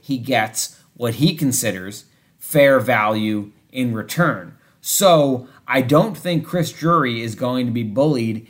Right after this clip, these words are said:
into trading Nils Lundqvist, who not too long ago was considered the best prospect in the organization, for fifty cents on the dollar. Now, is he gonna get completely equal value? Is he gonna get a dollar for a dollar here?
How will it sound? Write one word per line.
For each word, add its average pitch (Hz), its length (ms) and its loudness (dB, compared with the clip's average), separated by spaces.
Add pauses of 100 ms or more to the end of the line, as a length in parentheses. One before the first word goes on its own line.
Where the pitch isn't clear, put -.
(140)
into 120 240 -10
trading 131 520 0
Nils 120 300 0
Lundqvist, 127 600 -2
who 120 280 -2
not 120 300 -2
too 147 140 0
long 151 280 0
ago 107 460 -2 (180)
was 123 160 -6
considered 127 460 -2
the 110 80 -6
best 120 260 -2
prospect 117 460 -4
in 113 100 -6
the 110 100 -8
organization, 113 960 -2 (320)
for 160 320 2
fifty 131 340 -2
cents 120 460 -2 (160)
on 113 160 -4
the 107 80 -4
dollar. 95 420 -2 (200)
Now, 113 140 -2
is 147 200 2
he 160 80 6
gonna 160 160 6
get 139 420 0
completely 156 920 0 (260)
equal 151 400 -2
value? 165 600 0 (440)
Is 120 140 -4
he 127 80 0
gonna 135 180 2
get 131 140 4
a 127 40 2
dollar 131 380 4
for 143 220 0
a 131 60 -2
dollar 143 380 2
here? 190 380 -2